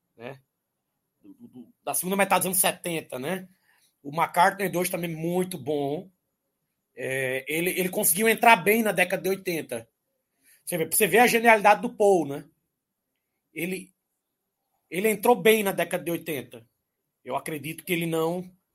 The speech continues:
os seus discos da década de oitenta, claro, tem uma coisa e outra,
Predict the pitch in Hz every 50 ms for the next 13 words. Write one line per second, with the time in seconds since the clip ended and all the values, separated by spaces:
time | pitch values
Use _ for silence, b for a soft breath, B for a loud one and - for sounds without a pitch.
0 | _ _ _ _ _ _ _ _ - - _ _ _ - 156 147 - 226 220 170
1 | - 131 180 214 240 233 - - 220 170 202 202 196 185 190 196 165 - 180 170
2 | 165 165 196 202 202 202 190 202 226 208 160 151 - 190 208 220 220 202 - 214
3 | 220 240 202 190 220 185 185 202 220 233 226 214 202 185 190 - 160 151 131 -
4 | -